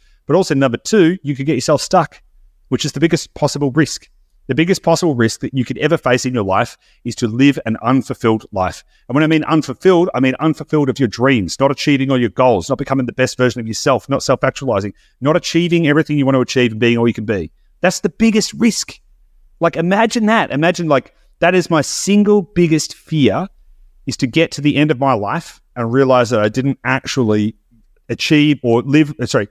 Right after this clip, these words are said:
let me rephrase that, live the best version of my life. And this is what we want to try and help people to, to avoid. So just when you're thinking about risk, there's a lot of considerations to take into it. And what we do want to try and do is find the best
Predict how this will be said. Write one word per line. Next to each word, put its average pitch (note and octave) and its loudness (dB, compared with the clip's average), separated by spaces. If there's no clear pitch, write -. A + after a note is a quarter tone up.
let C3+ -2
me C3 4
rephrase A#2 0
that, F#2+ -4
live D3 2
the - -2
best C#3 -2
version A#2 2
of A2+ 0
my G#2+ -2
life. G#2 -2
And C#3 0
this D#3+ -2
is F3+ -4
what F3 4
we C#3+ 2
want C3+ 2
to - -4
try B2+ 0
and A2 0
help A#2 -2
people A#2+ 0
to, G2+ 2
to A#2+ 2
avoid. G2+ 0
So A2+ 2
just - -2
when C3+ -2
you're C3+ 0
thinking F3+ -4
about D3+ 2
risk, C3 -2
there's A2+ -2
a A2 -4
lot C3 2
of B2+ -4
considerations A2+ -2
to - -
take G#2+ -4
into G2 -2
it. F#3 -2
And C#3 0
what D#3+ 0
we B2+ 0
do G3 2
want F3 2
to A#2+ -4
try B2 0
and G2+ -2
do A#2 -6
is C#3+ -4
find D#3 0
the C#3 -6
best F#3+ 0